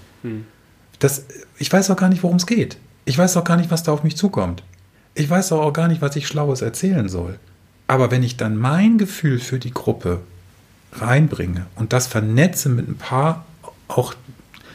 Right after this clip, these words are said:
Speaker 2: zugegebenermaßen Denkkonzepten, also völlig gedankenlos gehe ich auch nicht irgendwo rein,
Speaker 1: Mhm.
Speaker 2: ne? Dann kann daraus was werden. Und daran glaube ich wirklich, weil das die Erfahrung ist.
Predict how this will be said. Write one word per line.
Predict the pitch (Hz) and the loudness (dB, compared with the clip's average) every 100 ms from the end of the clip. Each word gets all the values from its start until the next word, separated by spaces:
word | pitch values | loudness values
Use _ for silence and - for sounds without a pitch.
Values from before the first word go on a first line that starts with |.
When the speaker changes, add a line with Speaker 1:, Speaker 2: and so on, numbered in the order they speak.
| - - - - | -16 -16 -12 -2
Speaker 2:
zugegebenermaßen | - 135 - - 98 110 98 120 | 2 2 0 -4 -2 -2 -4 0
Denkkonzepten, | 101 123 143 110 107 - - | 2 2 0 -4 0 0 0
also | 78 | -4
völlig | 80 - 110 - | -4 0 -2 -2
gedankenlos | - 92 - 98 95 | -2 0 0 -2 -2
gehe | - 82 | -2 -4
ich | |
auch | 85 | 0
nicht | 117 90 | 0 0
irgendwo | 82 78 | -6 -8
rein, | 78 82 80 | -8 -6 -2
Speaker 1:
Mhm. | |
Speaker 2:
ne? | 135 147 - - - - - - - - - - - _ | -2 -2 -10 -14 -14 -14 -16 -18 -20 -20 -20 -20 -20 _
Dann | - 131 202 | 0 4 4
kann | - 123 139 | 4 0 4
daraus | 175 180 - 135 135 | 4 4 2 0 0
was | 135 - | -4 -2
werden. | 120 107 | 0 0
Und | 101 113 | -2 -2
daran | 123 127 | 0 0
glaube | 139 185 147 | 0 2 0
ich | - | -2
wirklich, | 87 - 85 | -8 -10 -8
weil | - 95 | -4 -4
das | 104 | -4
die | 113 | -6
Erfahrung | 120 139 123 80 | -4 -4 -4 -6
ist. | 85 - | -8 -14